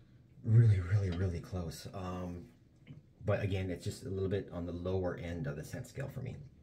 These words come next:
Like I said, probably ar-, around a three or four. And then finally, I went with my Zenith Boar Brush. Love this brush. That's it, everybody. I hope you enjoy the shave as much as I did. I actually really did enjoy it. It was great.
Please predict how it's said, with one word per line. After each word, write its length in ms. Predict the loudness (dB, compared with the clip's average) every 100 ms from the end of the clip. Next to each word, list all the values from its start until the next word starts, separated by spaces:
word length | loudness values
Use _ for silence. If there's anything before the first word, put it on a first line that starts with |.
| -20 -20 -20 -14 -2
Like 100 | -2
I 40 |
said, 280 | -2 -10 -6
probably 180 | -2 -2
ar-, 200 | -2 -4
around 220 | -6 -6
a 40 | -8
three 220 | -6 -6
or 80 | -6
four. 320 | -6 -8 -8 -18 -20 -20 -20 -20 -12
And 180 | -8 -6
then 260 | -6 -6 -2
finally, 380 | 0 0 -2 -8 -16 -20 -20 -12
I 60 | -8
went 220 | -6 -4
with 260 | -4 -6 -8
my 140 | -10 -10 -16 -20 -18 -16 -12 -8
Zenith 320 | -4 -4 -4
Boar 120 | -4
Brush. 300 | 0 -2 -4 -18 -20 -20 -10
Love 360 | -8 -4 -4
this 120 | -4 -6
brush. 380 | -10 -12 -14 -16 -20 -20 -20 -20 -20 -20 -16 -16 -16 -20 -20 -4
That's 200 | -2 4
it, 80 | 4
everybody. 420 | 4 2 0 -4 -14 -20 -16 -2
I 80 | 0
hope 260 | 2 2
you 60 | 4
enjoy 240 | 4 4
the 60 | 2
shave 180 | 2 0
as 80 | 0
much 160 | -2
as 80 | -6
I 100 | 0
did. 220 | 0 0
I 40 | -4
actually 220 | -8 -6
really 260 | -4 -4 -4
did 180 | -4 -6
enjoy 300 | -4 -2 -4
it. 100 | -4
It 40 |
was 120 | -6
great. 420 | -4 -4 -4 -8